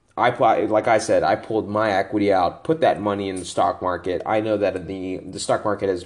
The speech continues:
returned an average twelve percent, you know, for the past thirty years. Um, being said, you know, that, that's, that's an op-, to me, that, that's an opportunity. Uh, for me to think that, you know, my real estate property is gonna give me a twelve percent return each year,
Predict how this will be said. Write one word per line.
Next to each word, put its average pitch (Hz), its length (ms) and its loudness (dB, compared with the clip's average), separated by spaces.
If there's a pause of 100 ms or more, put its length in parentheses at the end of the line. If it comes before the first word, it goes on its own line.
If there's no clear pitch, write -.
returned 98 320 -6
an 90 140 -4
average 90 440 -8
twelve 110 300 -2
percent, 95 480 -6 (420)
you 107 120 -4
know, 85 160 0
for 101 120 -4
the 90 100 -2
past - 500 -6
thirty 113 260 2
years. 95 480 -2 (640)
Um, 90 640 -4 (1700)
being 113 260 0
said, 101 380 2
you 110 100 -2
know, 92 400 0
that, 101 260 2
that's, 107 360 0
that's 131 200 4
an 120 100 -2
op-, - 280 0
to - 140 -12
me, 139 220 0
that, 101 360 0
that's 107 240 0
an 104 80 -2
opportunity. 87 720 -4 (380)
Uh, 85 400 -4
for - 160 -4
me 117 120 2
to 110 120 0
think 110 240 -4
that, 90 340 2
you 104 80 -4
know, 87 160 -2
my 87 140 -6
real 110 260 2
estate 113 260 -4
property 101 380 0
is 92 100 -4
gonna 95 160 -6
give 95 200 -2
me 95 100 -6
a 85 80 -4
twelve 98 260 -2
percent 101 300 -6
return 95 360 -6
each 110 360 -10
year, 131 460 0